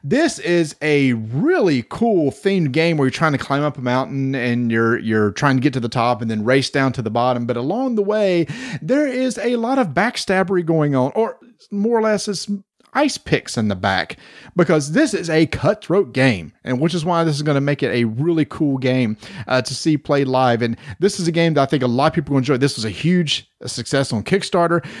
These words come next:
uh, but what's so cool is if you don't like the cutthroat game, there's a co-op version of the game. There's a solo version of the game. He's included all these different versions of the game that,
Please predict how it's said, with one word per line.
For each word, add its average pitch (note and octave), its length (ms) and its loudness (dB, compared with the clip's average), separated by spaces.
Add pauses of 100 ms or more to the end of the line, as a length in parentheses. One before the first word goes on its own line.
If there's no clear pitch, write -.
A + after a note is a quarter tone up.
(100)
uh, D3+ 40 0
but D3 140 2
what's G#3+ 180 0
so F3+ 140 0
cool G3+ 300 2
is C#3 100 -4
if A#2 80 -6
you A2 60 -8
don't E3 180 0
like E3 180 -4
the C#3+ 60 0
cutthroat C#3+ 520 -2
game, D#3+ 200 0
there's C#3+ 160 0
a C#3+ 40 -6
co-op B3 440 -4
version A2+ 300 0
of G#2+ 40 -4
the G#2 60 -4
game. G2+ 260 -8
There's G#3 200 -2
a A#3+ 40 -6
solo C#4+ 520 0
version B2+ 400 -2
of G#2+ 40 -4
the G#2+ 60 -6
game. G#2+ 240 -4 (300)
He's G#3+ 200 2
included C4 380 0
all A#3 100 2
these G3 180 0
different D#3+ 260 -2
versions D#3 360 0
of B2+ 80 -6
the B2 80 -6
game E3+ 260 -2
that, C3 180 2